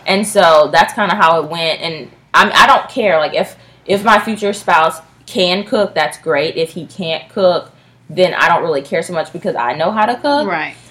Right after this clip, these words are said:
Speaker 1: So that's not necessarily a deal breaker for me.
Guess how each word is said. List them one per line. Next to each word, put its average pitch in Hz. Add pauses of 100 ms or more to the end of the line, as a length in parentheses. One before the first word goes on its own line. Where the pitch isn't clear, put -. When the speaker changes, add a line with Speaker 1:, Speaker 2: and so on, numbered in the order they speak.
Speaker 1:
So 214
that's 208
not 202
necessarily 185
a 160
deal 160
breaker 160
for 139
me. 135